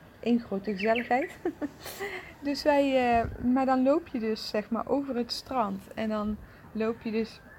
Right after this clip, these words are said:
eerst drie tentjes voorbij voordat je zegt van, eh, "Nou, hier gaan we liggen." Dat vind ik al heel moeilijk, want dan, ehm, eh,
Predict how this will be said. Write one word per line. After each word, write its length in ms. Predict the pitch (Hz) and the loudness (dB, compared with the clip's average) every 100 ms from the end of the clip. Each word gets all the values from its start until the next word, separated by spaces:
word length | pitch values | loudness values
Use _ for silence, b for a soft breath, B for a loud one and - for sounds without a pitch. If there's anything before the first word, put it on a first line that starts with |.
| - - - | -20 -20 -4
eerst 540 | 247 233 226 - - - | 0 0 -2 -16 -16 -10
drie 360 | 202 240 247 - | -4 0 0 0
tentjes 480 | 226 247 240 226 - | 2 2 2 -4 -4
voorbij 520 | 214 196 220 220 196 | -2 2 4 6 4
voordat 520 | - 220 208 196 196 | 0 -2 0 -2 -4
je 80 | 214 | -4
zegt 340 | 190 190 - | 0 -2 -4
van, 300 | - 202 190 | -6 -4 -4
eh, 140 | 175 170 170 B B B | -4 -8 -10 B B B
"Nou, 200 | 214 175 | -4 -2
hier 220 | 170 196 190 | 0 -2 0
gaan 220 | - 180 | -2 -2
we 80 | 180 | -4
liggen." 380 | 185 214 262 - B B B - | -4 -4 -6 -8 B B B 2
Dat 240 | 196 202 | 2 2
vind 180 | - 254 | 0 2
ik 120 | 240 | 2
al 120 | 196 196 | 0 2
heel 220 | 233 269 | 2 4
moeilijk, 560 | 233 208 190 233 - - | 4 2 -2 -4 -6 -8
want 220 | 214 208 | -6 -4
dan, 280 | 208 214 208 | -4 -2 -2
ehm, 380 | 202 190 190 196 - - - - - - - - - | -2 -2 -2 -6 -8 -20 -20 -20 -20 -20 -20 -20 -10
eh, 240 | 190 | -8